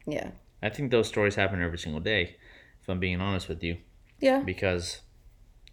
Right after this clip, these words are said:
Speaker 2: there are civil servants out there doing, going above and beyond. When I say civil servants, I don't just mean cops, uh, or firefighters, uh, teachers too.
Speaker 1: Oh my gosh, a lot of
Speaker 2: Are
Speaker 1: teachers are saints.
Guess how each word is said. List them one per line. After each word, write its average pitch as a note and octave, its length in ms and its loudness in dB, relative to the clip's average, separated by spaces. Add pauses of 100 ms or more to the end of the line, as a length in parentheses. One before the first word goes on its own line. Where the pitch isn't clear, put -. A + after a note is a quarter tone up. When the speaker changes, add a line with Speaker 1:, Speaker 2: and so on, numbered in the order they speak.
(220)
Speaker 2:
there F#2+ 200 4
are F2+ 60 4
civil F#2+ 300 2
servants F#2+ 400 2
out F2+ 180 0
there F#2 140 2
doing, F2+ 400 0 (640)
going G2+ 240 4
above F2+ 260 2
and F2 80 -2
beyond. F2+ 320 2
When F#2 80 2
I - 20 0
say G#2+ 180 2
civil F#2+ 280 0
servants, F#2+ 320 2
I F2+ 60 2
don't G2 200 0
just F2 180 -4
mean F2 200 0
cops, F2 420 -2 (160)
uh, D#2+ 340 -4 (120)
or F2+ 200 -2
firefighters, E2 640 -2
uh, C2+ 140 -10
teachers E2+ 360 -4
too. F2 320 -2 (920)
Speaker 1:
Oh E3+ 60 -2
my D3 160 -2
gosh, B2 320 -4
a - 60 -6
lot F3+ 160 6
of D3 100 2
Speaker 2:
Are - 20 -8
Speaker 1:
teachers D3 360 -4
are A#2+ 40 -8
saints. - 540 -8